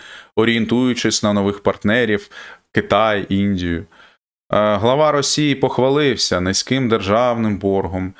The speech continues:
який він сказав, що менше двадцяти відсотків В В П, і контролем інфляції.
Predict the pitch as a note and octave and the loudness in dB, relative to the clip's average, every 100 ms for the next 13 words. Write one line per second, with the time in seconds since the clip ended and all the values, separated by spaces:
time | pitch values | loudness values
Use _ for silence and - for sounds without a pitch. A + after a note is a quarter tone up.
0 | - - _ - F#2+ G2 A2 A2 G2+ - | -20 -20 _ -8 -4 -2 0 0 0 -2
1 | F#2+ F#2+ F#2+ - F#2 G2+ A2+ A2 G2+ G#2 | 0 0 0 -2 0 0 0 0 0 0
2 | - A2+ G#2 - G#2 - G2 G2 F#2+ F2+ | 0 -2 -2 0 -2 0 -2 0 0 0
3 | F#2 F2 E2+ _ A2+ C3 C3 A2+ G#2+ G#2+ | 0 -2 -4 _ -2 0 0 0 0 2
4 | G2+ F#2+ F2+ F2+ F2 E2 - F2 E2 | 0 -2 -2 0 0 -2 -4 -6 -8